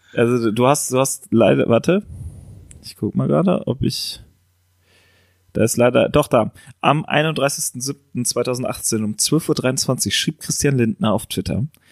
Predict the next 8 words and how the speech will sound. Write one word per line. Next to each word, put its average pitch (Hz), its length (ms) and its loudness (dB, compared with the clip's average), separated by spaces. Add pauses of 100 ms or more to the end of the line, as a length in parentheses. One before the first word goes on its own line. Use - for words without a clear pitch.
(140)
"Heute 139 240 2
in 135 60 4
Paris 151 380 2
<laughs> - 20 -2
unterwegs. - 640 -2 (420)
Statt - 320 0
Hashtag 131 520 -2
Handyverbot, 113 720 0